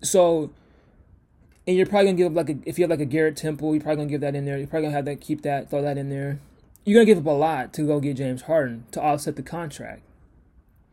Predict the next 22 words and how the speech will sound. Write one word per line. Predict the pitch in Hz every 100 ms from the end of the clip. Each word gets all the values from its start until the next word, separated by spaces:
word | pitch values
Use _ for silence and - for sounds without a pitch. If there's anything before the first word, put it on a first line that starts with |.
| _ _ -
that | 131
he | 135
has | 127 123
now. | 131 139 123 104 _ _ _ _ _ _ _ -
Um, | 135 135 131 127 - - _ _ _ _ _ _ _
so | - 180 160 156 151 - _ -
it | 170
just, | 147 180 -
it's | 170
just | 190 -
a |
matter | 160 160 160
of, | 151 131
do | 143
you | 135
wanna | 135 135 123
do | 113 143
that? | 147 156 165 - - _ _ _ _ _ _ _ _ _ _ _ _ _ _ _
And | 160
I | 139 160
don't | 156
think, | 135 147 139 131